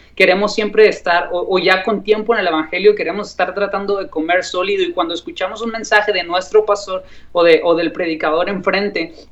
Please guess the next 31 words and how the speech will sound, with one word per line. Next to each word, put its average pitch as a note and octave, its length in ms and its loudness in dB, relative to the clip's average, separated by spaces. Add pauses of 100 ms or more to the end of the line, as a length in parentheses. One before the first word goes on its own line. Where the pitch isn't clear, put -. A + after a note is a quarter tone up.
que D#3+ 180 6
está D#3+ 260 2
siendo G#3 380 4
digerible A3 840 0 (260)
para E3 260 4
todos, G3 340 -4
juzgamos F3+ 480 -6
y G#3 60 -10
criticamos E3 600 -6
por E3+ 180 -4
el D3+ 80 0
hecho E3 240 -6
tal E3+ 160 -2
vez E3+ 180 -4
de E3 160 -8
que... D3 380 -4 (220)
a D#3 60 -2
veces D#3+ 160 2
usamos F#3 480 0
términos F3 420 0
como, D3+ 440 -4
"Ay, E3 180 0
¿la C#3 140 4
Biblia F#3 320 2
dónde D3+ 220 0
está?", F#3+ 640 0
o F3 60 -2
ese E3+ 160 -6
tipo F3+ 260 -2
de C#3+ 120 2
cosas. E3+ 460 -6